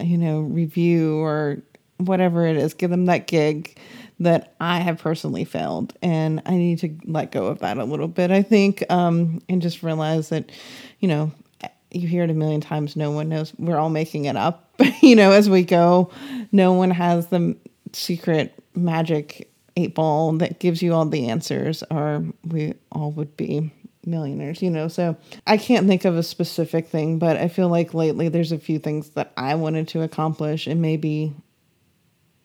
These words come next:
I accomplished them, but to a lesser degree than I thought. There, there've been people,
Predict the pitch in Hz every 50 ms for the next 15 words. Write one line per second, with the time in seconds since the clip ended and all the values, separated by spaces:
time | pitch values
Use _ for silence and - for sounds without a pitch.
0 | _ _ - 180 170 - - 165 - - - 165 160 156 175 165 - - 175 165
1 | 165 151 143 - - 156 151 143 143 135 156 - - 156 147 156 151 - - 156
2 | 143 127 143 147 - - - - - - - - _ _ - - - - _ -
3 | - - - - - _ _ - - - - _ - 254 240 - 214 214 254 254
4 | 226 208 208 262 262 254 240 240 254 262 254 254 247 254 240 220